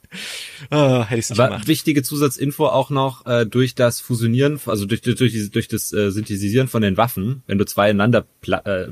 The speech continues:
Speaker 2: packst zum Beispiel, erhöht sich auch die, äh, Haltbarkeit.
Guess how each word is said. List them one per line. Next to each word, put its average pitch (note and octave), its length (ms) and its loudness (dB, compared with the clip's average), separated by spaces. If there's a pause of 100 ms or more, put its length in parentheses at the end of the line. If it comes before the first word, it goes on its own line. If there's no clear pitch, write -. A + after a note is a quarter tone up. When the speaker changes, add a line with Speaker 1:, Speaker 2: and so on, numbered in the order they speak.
Speaker 2:
packst - 300 -8
zum G2+ 120 -2
Beispiel, G#2 400 2
erhöht G2+ 300 4
sich - 160 -4
auch G2 120 -2
die, G2+ 280 -2
äh, E2 260 -6
Haltbarkeit. - 560 -6